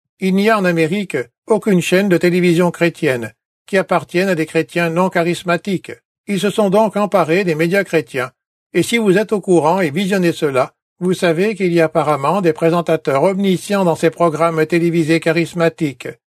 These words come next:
qui discernent les miracles, les guérisons,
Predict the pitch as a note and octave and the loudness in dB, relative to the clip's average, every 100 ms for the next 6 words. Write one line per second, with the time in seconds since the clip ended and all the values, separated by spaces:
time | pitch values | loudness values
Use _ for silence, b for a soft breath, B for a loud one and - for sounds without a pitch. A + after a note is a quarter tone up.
0 | _ _ F#3+ E3+ F#3+ - F#3+ F#3 F3 F3+ | _ _ -2 0 0 0 0 2 2 2
1 | F3 E3+ C#3 - B2 - _ _ - D#3+ | 0 0 -2 -4 -12 -12 _ _ -2 0
2 | E3 E3+ F#3+ E3+ C#3+ | 2 2 0 0 0